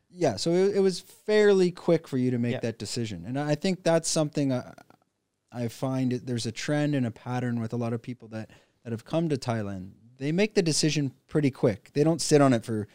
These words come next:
Speaker 1: a year, two years, five years. I think it kinda bites you in the ass and it says, "Hey, you better make that decision now 'cause you might not make it later."
Speaker 2: Mm-hmm. And, uh, you know, there's a quote that I love to tell people, and it's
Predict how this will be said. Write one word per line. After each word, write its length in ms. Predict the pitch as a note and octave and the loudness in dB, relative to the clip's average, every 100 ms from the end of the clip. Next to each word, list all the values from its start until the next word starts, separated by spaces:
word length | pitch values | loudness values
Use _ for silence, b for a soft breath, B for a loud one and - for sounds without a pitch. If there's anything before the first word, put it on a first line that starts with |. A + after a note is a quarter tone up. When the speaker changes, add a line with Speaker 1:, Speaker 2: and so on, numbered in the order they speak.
| b b b _ | b b b _
Speaker 1:
a 100 | B2+ A#2+ | -2 4
year, 320 | B2 A#2 A2 | 6 6 4
two 180 | - A#2+ | 2 2
years, 320 | A2+ A2 G2+ | 4 2 0
five 380 | - A2 G#2+ A2 | -2 -2 -2 -2
years. 320 | A2 G2+ B2 | -2 -4 -4
I 80 | A#2 | -6
think 280 | - E3 | -4 -4
it 140 | D#3 C3 | -4 -4
kinda 460 | C#3 B2+ A2 G#2+ | -4 -4 -4 -6
bites 400 | G#2 A#2+ A#2 - | -6 -2 0 0
you 80 | B2+ | -2
in 60 | A2 | -2
the 100 | G#2 | -2
ass 400 | G#2+ A2 G2+ - | -4 -4 -6 -10
and 220 | G2 G2 | -12 -12
it 100 | - | -18
says, 240 | - G#2 G2 | -16 -12 -4
"Hey, 260 | B2 G#2 B B B B B _ - | -4 -4 B B B B B _ -8
you 140 | B2 | 2
better 180 | D3 D3+ | 6 6
make 160 | D3+ C#3 | 4 4
that 100 | C3+ | 0
decision 380 | B2+ C#3 B2 A#2+ | 2 0 2 4
now 240 | C3 C#3+ | 6 4
'cause 180 | B2+ A#2 | 4 2
you 60 | A#2 | 2
might 160 | B2 B2 | 2 0
not 140 | A#2 | 0
make 220 | A2+ A2 | 0 -2
it 60 | G2+ | -2
later." 400 | A2 A2+ F#2 D#2+ _ - | 2 2 0 -8 _ -20
Speaker 2:
Mm-hmm. 280 | A#2+ A#2+ A#2 _ _ b b | -20 -20 -20 _ _ b b
And, 140 | F3+ G#3 | -4 -2
uh, 160 | A3 A3+ - | -2 -2 -2
you 120 | A3+ | -2
know, 120 | G#3+ E3+ | 0 0
there's 200 | F#3 F#3 | -2 -6
a 60 | |
quote 380 | - - G#3 - | -10 -8 -6 -6
that 100 | C#3 | -8
I 120 | B2+ | -6
love 220 | C3 C3+ - | -4 -6 -8
to 80 | B2 | -14
tell 220 | C#3 B2+ | -8 -8
people, 360 | B2+ A#2 A#2 A2+ | -8 -10 -10 -10
and 80 | A#2+ | -10
it's 340 | - - | -12 -14